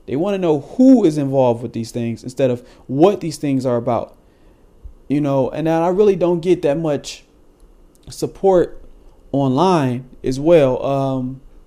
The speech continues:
as far as people, like, sharing my content, I, I, the most support I get is usually on Tuesdays. On Tuesdays, people hit my D M, "Bro, I got this video." I get a bunch of comments,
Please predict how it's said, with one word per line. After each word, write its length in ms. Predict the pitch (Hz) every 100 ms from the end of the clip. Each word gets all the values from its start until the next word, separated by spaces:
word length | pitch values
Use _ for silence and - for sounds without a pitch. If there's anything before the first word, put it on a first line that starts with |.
| - -
as 120 | -
far 160 | - 165
as 80 | 156
people, 260 | 196 165
like, 300 | 156 131 120
sharing 400 | - - 165 170
my 100 | 165
content, 580 | 165 190 180 180 190 185 - - _ - -
I, 220 | 143 - - -
I, 220 | 131 139 - - -
the 100 | 165
most 240 | 190 254
support 340 | 226 - 220 190
I 80 | 170
get 240 | 175 170
is 100 | 135
usually 300 | 185 185 165
on 200 | 143 131
Tuesdays. 840 | - 208 196 135 85 - 85 - - - - - -
On 160 | -
Tuesdays, 840 | 92 208 226 214 208 202 202 196 - _ _ -
people 240 | 170 160
hit 120 | 165
my 100 | 156
D 220 | 127 135
M, 220 | 196 208 170
"Bro, 220 | 208 165
I 40 |
got 160 | 165 185
this 80 | 156
video." 480 | 220 208 160 113 - -
I 100 | -
get 120 | 147
a 40 | 147
bunch 200 | 151 139
of 100 | 120
comments, 520 | - 175 175 165 165